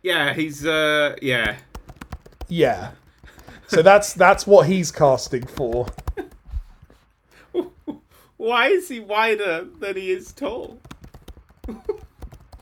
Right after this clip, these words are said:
Speaker 1: I mean, he's very tall, but he's also ridiculously wide.
Speaker 2: It's, it's just, as
Speaker 1: He,
Speaker 2: someone
Speaker 1: he looks like someone's trying to smuggle several mattresses in a sweater.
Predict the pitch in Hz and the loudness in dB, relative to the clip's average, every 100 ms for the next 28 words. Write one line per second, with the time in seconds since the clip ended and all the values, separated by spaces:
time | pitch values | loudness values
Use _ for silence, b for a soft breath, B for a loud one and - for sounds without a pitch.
0 | _ _ _ _ _ _ _ _ b b | _ _ _ _ _ _ _ _ b b
1 | 226 262 262 - - 285 233 - 240 254 | 0 2 0 -2 0 2 0 0 0 2
2 | 185 185 214 214 190 185 185 - - 185 | 0 -4 -6 -8 -8 -8 -12 -10 -8 -8
3 | 180 160 190 - 196 202 - - 370 370 | -8 -12 -12 -12 -12 -12 -12 -10 -12 -14
4 | _ _ _ - 139 - - - - 143 | _ _ _ -8 -8 -6 -12 -8 -4 -4
5 | 143 - - 151 - - - _ _ _ | -4 -2 2 2 2 -12 -20 _ _ _
6 | 127 151 151 - 175 160 160 156 156 156 | 4 6 6 6 4 6 4 4 4 2
7 | 359 392 - 440 320 - 320 320 - - | 2 0 0 0 0 -2 -4 -2 -4 -2
8 | 254 247 240 - - 226 226 226 220 - | 0 0 -2 -6 -8 -4 -2 -2 -4 -2
9 | 220 220 220 208 202 214 - 247 - 202 | -4 -2 -4 -2 -2 -2 -4 -8 -6 -8
10 | - 160 165 - 147 143 190 165 - | -8 -10 -10 -8 -6 -4 -2 -4 -4